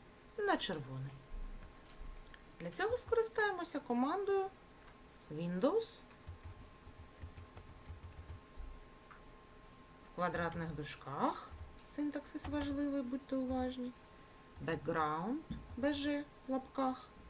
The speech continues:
присвоїмо значення в одиночних лапках ч-, е, червоного кольору.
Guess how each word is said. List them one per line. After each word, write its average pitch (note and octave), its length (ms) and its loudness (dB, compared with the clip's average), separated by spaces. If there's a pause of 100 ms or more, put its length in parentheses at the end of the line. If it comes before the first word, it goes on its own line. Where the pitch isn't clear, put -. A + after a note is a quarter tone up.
(180)
присвоїмо D#3 680 2
значення G#3 880 2 (720)
в C#4+ 60 2
одиночних D4 680 2 (360)
лапках C4+ 480 2 (1400)
ч-, - 140 -8 (180)
е, D#3+ 360 -4
червоного F3+ 640 0
кольору. B2+ 200 -8